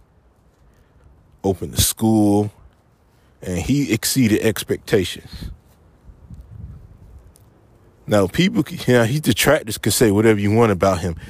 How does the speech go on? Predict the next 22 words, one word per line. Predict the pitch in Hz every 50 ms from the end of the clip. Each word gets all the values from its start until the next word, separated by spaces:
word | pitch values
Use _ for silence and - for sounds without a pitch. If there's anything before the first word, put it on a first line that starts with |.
| - - -
his | - 98 92 -
political | - - 78 78 90 107 104 101 - - 113 107
views, | 101 92 98 98 98 101 101 104 101 101 98 98 - - _ - - - - _
him | _ - 101 95
creating | - - - 107 101 98 85 85
super | - - - - 127 120 117 98 - 110 98
teams | - - - 107 98 98 98 98 98 92 92
and | 95 95
all | 98 95 92 95
that. | 98 95 95 92 - - - - - - - - - - -
But | - -
the | 95
dude | 92 101 175 180 180 175 156 131 107
damn | 139 143 147 139 131
sure | - 127 107
had | 95 113 101 95
an | 113 - -
impact | 104 107 98 87 - - - 73 - - - - - - - - - - - - - - - _ _ -
and | - 101 92
succeeded | - 107 - - - 127 117 107 104
his | 87 104 107 95 - -
expectations. | 104 95 - - - - - - - 117 101 87 - - 78 76 - - - -